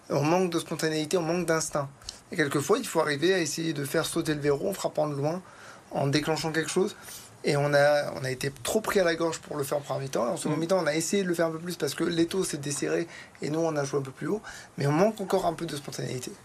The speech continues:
Speaker 2: On va regarder la, la composition d'équipe concoctée par, euh, Francesco Farioli pour ce derby, euh, de la Méditerranée. Pas de Youssef Attal, donc, qui a été, euh, suspendu jusqu'à le nouvel ordre par le gym. Lotomba, qui était donc, euh, titulaire, mais sorti blessé juste avant la mi-temps, supplé,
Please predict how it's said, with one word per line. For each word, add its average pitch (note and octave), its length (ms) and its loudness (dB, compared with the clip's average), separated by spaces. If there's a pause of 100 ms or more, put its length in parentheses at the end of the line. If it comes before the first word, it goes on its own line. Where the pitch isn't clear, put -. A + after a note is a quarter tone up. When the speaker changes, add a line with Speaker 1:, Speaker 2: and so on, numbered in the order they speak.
(440)
Speaker 2:
On D3+ 40 0
va E3 80 4
regarder E3 320 4
la, A#2+ 340 4
la A2+ 120 0
composition A2+ 540 -6
d'équipe A2 440 -6
concoctée G2+ 420 -8
par, G2+ 220 -2
euh, F#2+ 100 0
Francesco A2 640 -6
Farioli D3+ 500 2
pour C#3 200 -4
ce - 100 -4
derby, C#3+ 480 4
euh, C3+ 100 6
de C3 120 2
la C#3+ 100 2
Méditerranée. B2 580 -2
Pas A2 120 -4
de G#2 80 -6
Youssef G#2 280 -6
Attal, G2+ 280 -4
donc, G#2 180 -8
qui - 140 -8
a - 20 -4
été, G#2+ 240 -6
euh, F2+ 160 0
suspendu A#2 580 -4
jusqu'à B2+ 260 0
le C3+ 100 4
nouvel C3 260 2
ordre A#2 300 2
par D3+ 180 4
le C#3+ 140 2
gym. C#3+ 320 0
Lotomba, B2+ 380 -2
qui - 120 -10
était A2+ 160 -8
donc, A2 260 -4
euh, G#2+ 60 -4
titulaire, A#2 480 0
mais E3 140 2
sorti F3 340 -2
blessé E3 320 -2
juste D3 220 -4
avant C3+ 160 2
la A#2+ 320 0
mi-temps, C3 340 -6
supplé, A#2+ 480 -4